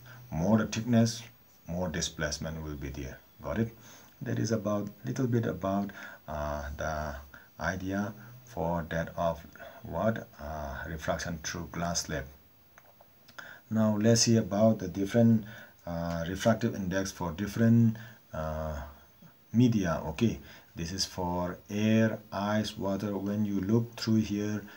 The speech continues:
then what happened? This refractive index is highest in the case of diamond, two point four two, okay, and least for air or vacuum. For vacuum, we take it as one, and for that of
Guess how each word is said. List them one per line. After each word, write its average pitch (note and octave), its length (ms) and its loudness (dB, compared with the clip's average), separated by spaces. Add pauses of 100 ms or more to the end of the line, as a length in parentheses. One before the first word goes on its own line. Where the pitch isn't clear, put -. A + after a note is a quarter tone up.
(200)
then F2 300 -6
what F#2 180 -4
happened? F2 520 -4 (300)
This D#2 200 -8
refractive F#2 480 -4
index F2 440 -4
is E2 240 -8
highest A#2+ 560 2
in G2+ 140 -4
the F#2+ 100 -4
case F#2+ 360 -4
of E2 320 -6
diamond, G2+ 500 2 (180)
two F#2+ 140 -4
point E2+ 500 -4
four F#2 280 -6 (100)
two, A2 240 4 (280)
okay, A2+ 280 2 (400)
and E2 480 -2
least A#2 300 6
for E2+ 400 -4 (120)
air G#2 440 -2 (100)
or F2 200 -2
vacuum. D#2 500 -6 (260)
For F#2 240 -4
vacuum, G2+ 460 4
we F#2+ 140 0
take F#2+ 260 -2
it - 80 -4
as F2 420 -4
one, G2 600 2 (640)
and D#2+ 320 -4
for E2 200 -4
that E2 220 -4
of D#2+ 200 -6